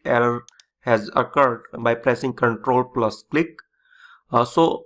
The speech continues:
the terminal is very useful place to analyze where the error occurred. Uh, if you are running your application in the production environment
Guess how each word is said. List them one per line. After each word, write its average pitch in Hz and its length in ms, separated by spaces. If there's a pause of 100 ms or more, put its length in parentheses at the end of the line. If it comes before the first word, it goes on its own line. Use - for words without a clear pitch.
the 147 160
terminal 175 480
is 185 140
very 139 240
useful 147 380
place 135 340
to 127 400 (500)
analyze 123 540
where 123 220
the 127 220
error 120 220
occurred. 147 520 (300)
Uh, 117 260
if 147 160
you 165 80
are 156 120
running 156 400
your 131 220
application 127 540
in 117 100
the 110 80
production 127 460
environment 160 520